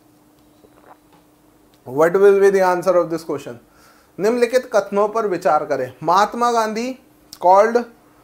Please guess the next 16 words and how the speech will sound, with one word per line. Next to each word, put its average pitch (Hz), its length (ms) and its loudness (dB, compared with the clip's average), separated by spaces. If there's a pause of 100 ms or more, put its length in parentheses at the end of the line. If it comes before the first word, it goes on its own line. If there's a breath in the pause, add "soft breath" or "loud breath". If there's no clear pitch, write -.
(180 soft breath)
रविंद्रनाथ 208 540 -2
टैगोर 202 520 -2
as 175 180 -2
गुरुदेव। 156 380 -2
बिल्कुल 226 400 0
सही 220 220 -2
बात, 220 300 -2 (760)
बात 170 380 0
नाइनटीन 185 580 -6
सेवनटीन 185 640 -6
की 208 180 -12
है। 202 140 -8 (1040 loud breath)
दोनों 196 380 -2
ने 233 140 -4
आपस 185 440 -4
में 226 280 -10